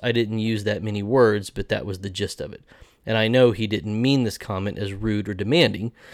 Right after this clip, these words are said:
He just meant he wished I wanted to jump in the sack more often for a seriously adventurous time.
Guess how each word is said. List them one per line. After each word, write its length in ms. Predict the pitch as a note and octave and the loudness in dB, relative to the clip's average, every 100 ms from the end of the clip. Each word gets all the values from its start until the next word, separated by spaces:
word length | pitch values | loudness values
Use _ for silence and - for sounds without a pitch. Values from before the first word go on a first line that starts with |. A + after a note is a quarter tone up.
| - | -6
He 180 | - B2+ | 0 2
just 200 | B2+ A#2 | 2 0
meant 220 | A2+ A2+ | -2 -2
he 160 | G#2 G#2+ | -4 -2
wished 320 | G#2 G#2 - | 0 0 0
I 80 | G#2+ | -2
wanted 320 | G2 G2 G2 | -2 -4 -6
to 60 | G2 | -6
jump 240 | G#2+ - | -6 -4
in 80 | G2 | -6
the 80 | F#2+ | -4
sack 340 | - E3+ D3 | 0 0 0
more 160 | A2 G2+ | -2 -2
often 380 | F#2+ - G#2 | -4 -4 -6
for 180 | G2 G#2+ | -6 -4
a 80 | G#2 | -4
seriously 540 | - A2+ G#2+ - G#2 | -2 -2 -2 -4 -6
adventurous 420 | G2+ G2 F#2+ G#2 - | -6 -6 -8 -10 -8
time. 320 | - G#2+ | -8 -8